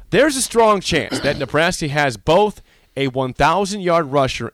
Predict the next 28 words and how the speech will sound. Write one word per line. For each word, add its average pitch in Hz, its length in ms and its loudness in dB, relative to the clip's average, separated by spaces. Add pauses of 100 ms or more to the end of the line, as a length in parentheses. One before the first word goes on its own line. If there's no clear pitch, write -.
and 151 460 -2 (100)
a 135 120 -2
one 123 200 -4
thousand 143 580 -2 (100)
yard 117 480 0
receiver, 101 580 -6
and 117 140 -6
it - 80 -16
still 139 440 -2 (180)
<clears throat> - 200 -16
won't 120 200 -2
matter 101 440 -4 (120)
with 107 160 -10
the 98 80 -10
record. 95 440 -8 (560)
Here's 208 280 0
your 185 80 -4
numbers. 151 500 -4
Anthony 208 380 -6
Grant 160 360 -2
right 95 240 -6
now, 82 180 -12
Sip, - 320 -8 (460)
with 123 140 -6
three 180 180 0
games 156 280 -4
to 117 80 -14
go, 98 320 -4